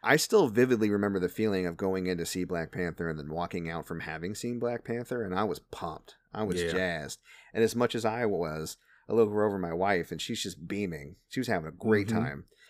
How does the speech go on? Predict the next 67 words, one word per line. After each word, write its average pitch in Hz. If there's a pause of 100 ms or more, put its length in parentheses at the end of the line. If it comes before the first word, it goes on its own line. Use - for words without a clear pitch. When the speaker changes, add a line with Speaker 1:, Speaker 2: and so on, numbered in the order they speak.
(260)
Speaker 1:
And 110 (100)
we 127
didn't 143
watch 120
in 110
a 95
theater. 135
We 98
watched 104
Shang-Chi 95
at 85
home, 85 (260)
and 113
we 117
had 214
a 170
great 87
time 85
and 85
really 82
enjoyed 101
it, 76
but 101
we 113
weren't 98
jazzed 87
by 78
it. 62
Like, 87
Black 151
Speaker 2:
Right. 78
Speaker 1:
Panther, 113
like 78 (280)
Speaker 2:
Yeah, 110
Black 151
Panther 127
was 101
a 85
fucking 87
event. 85 (440)
Speaker 1:
It -
Speaker 2:
It -
was 139
a -
Speaker 1:
was. -
Speaker 2:
cultural 98
phenomenon, 85
like, 80
Speaker 1:
And 139
I 127
can't 185
Speaker 2:
it, -
Speaker 1:
separate 135
my 123
Speaker 2:
yeah. 87
Speaker 1:
feelings 101
from 90
the 82
movie. 78
Maybe 156
Speaker 2:
Yeah. 208
Speaker 1:
technically 185
Shang-Chi 143
is 147
a 90
better 69
movie. 60